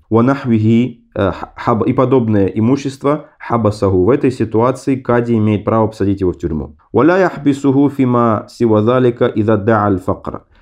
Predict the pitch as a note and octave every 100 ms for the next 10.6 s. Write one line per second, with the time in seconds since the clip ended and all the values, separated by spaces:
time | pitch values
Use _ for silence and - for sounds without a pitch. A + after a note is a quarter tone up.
0 | _ - G#2+ C#3 D#3 G3 F3+ E3+ D#3+ D3+
1 | C#3 - B2 B2+ B2+ A#2 A2 - _ G2
2 | G2+ G2+ F#2+ A#2+ A#2 G#2+ - A2 G#2+ G#2
3 | G2 G#2+ A2 A2 G2+ - G#2+ G2 B2+ B2+
4 | B2+ - B2+ A#2+ A#2 G#2 G#2 A2+ G#2+ G2
5 | F2+ D#2+ D#2+ D2 - _ _ - G3+ F#3+
6 | D#3+ C#3+ C3+ E3 D#3 C3 A2+ C3+ A#2 C3
7 | B2+ B2 A#2 A#2 A2+ A#2 A2+ A2 A2 B2
8 | A2+ A2+ B2 B2 A#2 G#2+ A2 G#2+ G2 -
9 | F2 - C#3+ B2 A2+ C#3 D3 D#3 D#3 D#3
10 | G#2+ B2 B2+ C#3+ D3 D3+